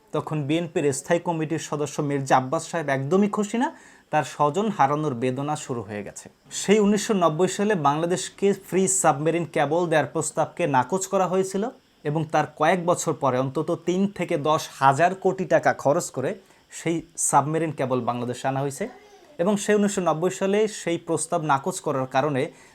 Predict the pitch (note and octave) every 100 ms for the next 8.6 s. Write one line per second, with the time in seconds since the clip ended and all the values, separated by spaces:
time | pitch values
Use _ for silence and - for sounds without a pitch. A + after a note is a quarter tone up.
0 | - A2 B2+ D3+ D#3+ E3+ - C3 D3 E3
1 | - F#3 G3 F#3+ D3 C3+ C#3 C#3+ C3+ E3
2 | - C3 D3+ D#3+ C3+ C#3 C#3 - B2+ C3+
3 | C#3 B2+ A#2+ - E3 D#3+ C#3 C3+ C#3+ -
4 | C#3 - B2+ A#2+ C3 G#2 F#2+ - G2 _
5 | _ _ - D3+ F#3 G#3+ A3+ G3 G3 G#3
6 | G3 G3+ G#3 D#3+ D3 F#3+ G3 F#3+ C3 B2
7 | - - D#3+ C3+ D3+ F#3 G3+ F#3+ - G#3
8 | - C3 C3 G2+ A2 D#2